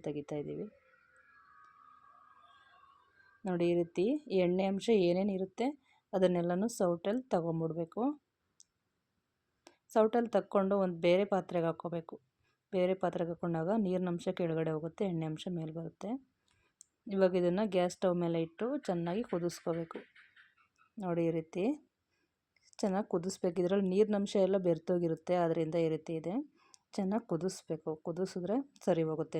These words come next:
ನೀರಿನ ಅಂಶ ಎಲ್ಲ ಹೋಗುತ್ತೆ. ಆದಷ್ಟು ಒಂದು ಅರ್ಧ ಗಂಟೆ ಆದ್ರೂ ಚೆನ್ನಾಗಿ ಕುದಿಸ್ಬೇಕು,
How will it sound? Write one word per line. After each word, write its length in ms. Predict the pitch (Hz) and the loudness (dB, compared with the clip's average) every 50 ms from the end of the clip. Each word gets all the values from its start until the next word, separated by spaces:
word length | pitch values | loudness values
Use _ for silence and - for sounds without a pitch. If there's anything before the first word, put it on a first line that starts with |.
| 151 | -2
ನೀರಿನ 240 | 156 160 160 165 160 156 | -2 -4 -4 -4 -4 -6
ಅಂಶ 160 | 151 - - 165 156 | -6 -6 -6 -6 -6
ಎಲ್ಲ 120 | 165 165 160 | -4 -6 -6
ಹೋಗುತ್ತೆ. 360 | 147 143 151 147 - - 202 233 269 269 _ _ _ _ _ _ _ _ _ _ _ _ _ _ _ _ _ _ _ _ _ _ _ _ _ _ _ _ _ _ _ _ _ _ _ _ _ _ _ _ _ _ _ _ _ _ - _ _ _ - 202 | -6 -6 -8 -10 -10 -10 -10 -10 -10 _ _ _ _ _ _ _ _ _ _ _ _ _ _ _ _ _ _ _ _ _ _ _ _ _ _ _ _ _ _ _ _ _ _ _ _ _ _ _ _ _ _ _ _ _ _ _ -20 _ _ _ -4 -2
ಆದಷ್ಟು 340 | 175 180 185 175 - - 214 202 190 | 0 0 0 -2 -2 -2 -2 0 0
ಒಂದು 120 | 180 175 165 | 0 0 -2
ಅರ್ಧ 160 | 160 151 170 175 170 | -2 0 -2 -2 0
ಗಂಟೆ 200 | 175 170 160 - 170 165 | 0 -4 -2 -2 -2 -2
ಆದ್ರೂ 280 | 156 165 151 170 185 233 233 - | -2 -4 -4 -4 -6 -8 -6 -8
ಚೆನ್ನಾಗಿ 280 | 202 170 165 170 165 - - | -8 -6 -6 -6 -8 -8 -12
ಕುದಿಸ್ಬೇಕು, 600 | 156 160 160 - - - 160 147 - - - | -12 -12 -12 -14 -10 -8 -8 -8 -8 -6 -4